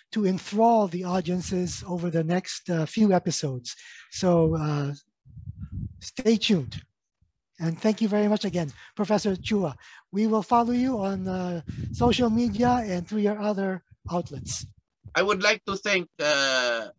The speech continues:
Speaker 2: the Department of Foreign Affairs and you, uh, asec, uh, Menyes,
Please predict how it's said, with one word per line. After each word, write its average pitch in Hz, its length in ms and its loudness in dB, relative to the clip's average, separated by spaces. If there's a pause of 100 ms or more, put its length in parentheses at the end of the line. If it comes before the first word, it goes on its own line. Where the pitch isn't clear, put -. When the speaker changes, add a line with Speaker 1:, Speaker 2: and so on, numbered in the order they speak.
Speaker 2:
the 156 100 -2
Department 175 420 0
of 175 100 -6
Foreign 151 240 -2
Affairs 147 340 -4
and 151 160 -8
you, 139 300 -6
uh, 120 340 -2 (300)
asec, 127 340 0 (160)
uh, 107 180 -4
Menyes, 123 600 -6